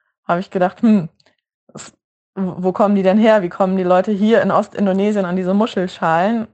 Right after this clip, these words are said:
Hab auch denjenigen ausfindig gemacht, der den Rahmen gebaut hat. Und der meinte, „Ja, es gibt sie hier.“ Und ich hab sie aber nicht gefunden, hab alles abgesucht, aber nicht gefunden, hatte dann aber von Anfang an die Idee,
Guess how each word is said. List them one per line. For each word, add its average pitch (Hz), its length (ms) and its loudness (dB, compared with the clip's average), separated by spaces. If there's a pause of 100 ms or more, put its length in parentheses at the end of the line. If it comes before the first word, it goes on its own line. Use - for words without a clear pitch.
(160)
Hab 190 180 -2
auch 185 160 0
denjenigen 190 580 0
ausfindig 190 540 -4
gemacht, 180 400 -4 (240)
der 175 420 0 (360)
den 180 120 -6
Rahmen 220 360 0
gebaut 190 400 0
hat. 226 140 0
Und 208 100 -4
der 202 100 0
meinte, 196 300 -2
„Ja, 320 200 0
es 320 160 -8
gibt 240 220 -10
sie 202 120 -8
hier.“ 196 420 -2 (800)
Und 214 500 2
ich 208 120 -4
hab 208 160 0
sie 233 60 2
aber 202 160 4
nicht 214 180 -4
gefunden, 190 420 0
hab 156 100 0
alles 185 220 2
abgesucht, 208 440 -2
aber 180 180 -2
nicht 196 180 -4
gefunden, 254 540 -2
hatte 214 200 -2
dann 190 160 0
aber 190 200 0
von 202 180 -4
Anfang 180 320 -4
an 190 160 0
die 214 200 -4
Idee, 208 420 -2